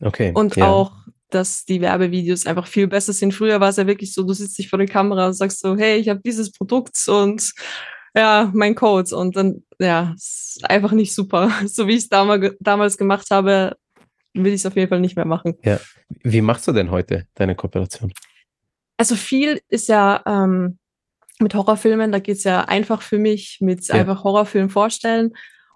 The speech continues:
Speaker 2: oder zum Beispiel quasi mit dem Headset, was ich zu-, zugeschickt bekommen habe mit Razer, habe ich auch einfach ein Video gedreht über quasi Horrorgames in Verbindung mit meinem Content und hab halt
Speaker 1: Ja.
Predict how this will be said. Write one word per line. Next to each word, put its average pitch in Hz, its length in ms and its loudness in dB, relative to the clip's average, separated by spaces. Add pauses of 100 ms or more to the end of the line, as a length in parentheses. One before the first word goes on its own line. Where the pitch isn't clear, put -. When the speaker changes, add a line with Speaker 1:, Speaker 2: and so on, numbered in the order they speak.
(120)
Speaker 2:
oder 196 540 2
zum 196 140 0
Beispiel 196 720 0
quasi 202 320 0
mit 196 220 2
dem 190 420 -2
Headset, 214 440 2
was 220 160 0
ich 208 120 -6
zu-, 220 240 0 (440)
zugeschickt 254 480 -2
bekommen 226 380 2
habe 220 220 4
mit 202 180 0
Razer, 220 580 0 (300)
habe 208 280 0
ich 196 180 -2
auch 214 180 2
einfach 196 640 0 (140)
ein 185 800 0
Video 262 380 0
gedreht 254 440 -2
über 196 240 0
quasi 196 380 0
Horrorgames 220 760 0
in 185 80 0
Verbindung 180 460 -2
mit 180 140 -2
meinem 185 280 2
Content 226 480 -2
und 196 200 -2
hab 185 200 -2
halt 101 320 2
Speaker 1:
Ja. - 60 -16